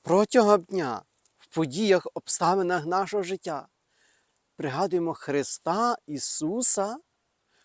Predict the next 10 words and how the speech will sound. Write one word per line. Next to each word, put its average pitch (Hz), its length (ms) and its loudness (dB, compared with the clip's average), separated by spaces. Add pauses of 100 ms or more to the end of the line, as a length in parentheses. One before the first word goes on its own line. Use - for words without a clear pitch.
що - 240 -6
за 156 140 -4
нас 156 280 -4
був 131 240 -8
розп'ятий 135 720 -8
і 131 100 -14
помер, 135 320 -10 (280)
так, 165 400 -12 (320)
але 147 340 2 (180)
воскрес, 139 720 -4